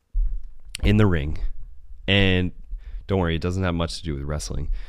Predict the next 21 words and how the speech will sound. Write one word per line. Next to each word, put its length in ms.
The 80
point 260
is 220
that 120
he 200
fainted, 600
or 240
he 140
had, 180
like, 160
a, 360
a 40
heart 360
palpitation 640
mid-match. 580
And 320
maybe, 300
maybe 280
it 60
was 140
fake. 360